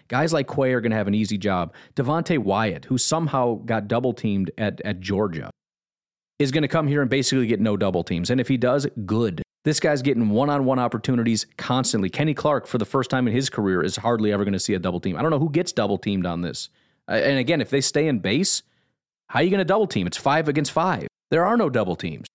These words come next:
You got Rashawn Gary with one-on-one opportunities, Preston Smith with one-on-one opportunities, Kenny Clark with one-on-one opportunities, Dean Low-, uh, Dean Lowry, uh, uh, Jerron Reed, Devontae Wyatt, one-on-one opportunities. And by the way, we also can blitz these, these four three-speed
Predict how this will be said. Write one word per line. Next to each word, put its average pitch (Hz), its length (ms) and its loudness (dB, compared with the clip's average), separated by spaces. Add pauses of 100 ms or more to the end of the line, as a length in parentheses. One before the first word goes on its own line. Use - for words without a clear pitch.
You 147 80 2
got 170 120 2
Rashawn 180 380 2
Gary 170 260 2
with 117 140 2
one-on-one 143 500 2
opportunities, 135 640 0
Preston 151 360 0
Smith 175 300 0
with 120 120 -4
one-on-one 139 440 2
opportunities, 131 540 -2
Kenny 151 220 -2
Clark 165 260 0
with 120 100 -2
one-on-one 135 360 2
opportunities, 131 500 -2
Dean 143 300 0
Low-, 139 80 2
uh, 117 240 0
Dean 135 240 0
Lowry, 156 400 2 (360)
uh, - 40 -10
uh, 113 460 2
Jerron 127 440 0
Reed, 156 360 0 (360)
Devontae 139 400 0
Wyatt, 135 380 0
one-on-one 151 480 0
opportunities. 151 580 0
And 120 80 2
by 160 140 2
the 147 80 0
way, 147 320 2 (180)
we 101 80 0
also 143 260 2
can 131 180 0
blitz 131 320 0
these, 117 320 2
these 113 260 0
four 131 340 0
three-speed 127 720 0